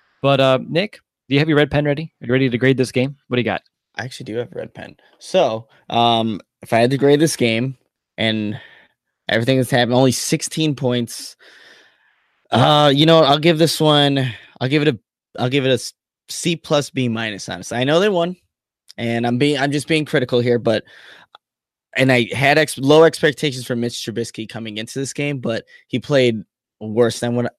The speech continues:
Speaker 2: I would have anticipated him. I didn't expect him to have the turnovers, to be so careless with the football. Um, the running game still needs to get going. The defense did give up those early touchdowns, and this to an Arizona Cardinals team that is very good.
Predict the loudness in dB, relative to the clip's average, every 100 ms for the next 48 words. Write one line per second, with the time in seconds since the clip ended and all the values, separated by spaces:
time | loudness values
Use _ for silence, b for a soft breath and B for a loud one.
0 | -4 0 2 0 -2 -4 -4 -2 -2 0
1 | 0 -2 -4 -2 -2 -2 -2 -2 -2 -4
2 | 0 0 -2 -2 -2 0 0 0 -2 -2
3 | -4 -6 B B -2 0 2 0 2 0
4 | 0 -4 -6 0 2 4 6 6 4 0
5 | b b -8 -6 -4 0 0 0 0 -2
6 | -4 -4 -2 -2 -2 -2 0 0 0 0
7 | -4 b b b -16 -2 2 2 2 0
8 | 0 -8 -10 -6 -4 0 0 2 2 4
9 | 4 4 2 -2 -4 -6 -6 -8 -12 -18
10 | _ _ _ -10 -8 -10 -10 -6 -2 0
11 | 0 -2 -2 -4 -4 -4 -4 -4 -4 0
12 | 0 2 4 4 4 2 2